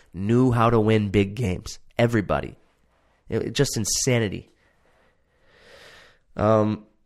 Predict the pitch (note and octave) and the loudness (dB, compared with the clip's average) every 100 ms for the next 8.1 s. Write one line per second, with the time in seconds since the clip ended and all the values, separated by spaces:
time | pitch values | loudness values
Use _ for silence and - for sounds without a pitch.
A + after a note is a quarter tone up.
0 | _ - A2+ A2+ - A#2+ C#3+ D3 B2+ B2 | _ -14 -12 -10 -4 0 2 2 0 2
1 | A2+ A2+ - - - - - - _ _ | 2 2 0 -6 -8 -14 -20 -20 _ _
2 | - - - - A#2 A#2+ A2 G#2+ A2 A#2+ | -20 -20 -20 -12 -4 -4 -4 -4 0 2
3 | A2+ - A2 F#2+ - - - - G#2+ - | 2 0 0 0 -4 -10 -14 -6 -4 0
4 | A#2+ - - F#2+ F#2 - - _ _ _ | 0 0 0 2 0 -4 -18 _ _ _
5 | _ _ A2+ A2+ G#2+ A#2+ G#2+ G2+ G#2+ A2 | _ _ -4 -2 0 0 0 0 -2 -2
6 | G2+ G2+ F#2+ G2 - C3+ C3 C#3 C3+ C3+ | -4 -4 -2 -4 -2 -2 2 4 4 2
7 | - A#2 A2+ - B2 A#2+ - G2+ G#2+ A2 | -2 -6 -6 -4 -2 -2 -2 -6 -6 -8